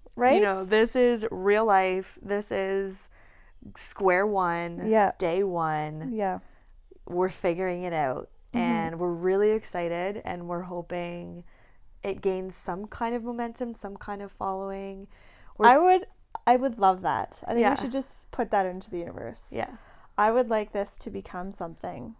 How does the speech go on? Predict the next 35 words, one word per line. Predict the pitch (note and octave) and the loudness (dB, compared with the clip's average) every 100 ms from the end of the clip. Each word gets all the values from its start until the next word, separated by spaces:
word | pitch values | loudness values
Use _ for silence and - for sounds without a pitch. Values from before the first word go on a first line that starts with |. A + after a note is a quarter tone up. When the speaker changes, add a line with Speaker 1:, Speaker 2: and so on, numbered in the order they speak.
| - | -14
Speaker 1:
Yeah. | D4 B3 G3+ | -10 -10 -10
Speaker 2:
I | G#3+ | -8
would | A3 A3+ G#3+ | -6 -6 -6
like | G3+ G3+ - - - - - - - - - - - - - - - - | -6 -8 -12 -20 -20 -20 -20 -20 -20 -20 -20 -20 -20 -20 -20 -20 -20 -14
Speaker 1:
We're | A3 C4+ D4 D#4 | 4 4 6 2
gonna | F#4 F4 | 0 0
Speaker 2:
I | A#3+ | 0
Speaker 1:
be, | |
Speaker 2:
would | D4 C#4+ | 2 2
like | - D4 | 0 -2
that. | E3 - | -4 4
Speaker 1:
we're | B3 | 6
gonna | C#4+ | 6
put | D4 C#4+ | 0 0
this | C4+ B3+ | 0 0
out | A#3 | 0
there | A3 G#3+ | -2 -2
right | F#3+ | -2
now, | F#3 F3+ - - | 0 0 0 -4
and | G3+ G3 G3+ - - - - - - - - | -6 -6 -10 -18 -20 -20 -20 -20 -20 -16 2
Catherine | G#3 G3 G#3+ G#3+ A3 A#3+ D#4 - | 4 4 2 -2 -2 -4 -6 -8
<laughs> | B3 - - G4+ - - - - | -8 2 12 12 12 -10 -4 -2
if | - C4+ | 0 0
you're | C4 | 0
listening | G3+ G#3 B3+ C4 | 0 0 0 0
to | B3+ C#4 - | -2 -6 0
this, | - - - - - - - - - - B4 G#4+ | 0 0 -8 -10 -18 -16 -16 -16 -12 -4 -4 -2
this | D#4 C#4 | -2 -2
is | D4 C4+ | -2 -2
me | B3+ | 2
definitely | A3 G3+ G#3 G3 | 4 4 2 -6
putting | G3+ F#3+ F#3 | -4 -4 -2
it | |
out | F3 F3 | -4 -4
there. | E3 | -8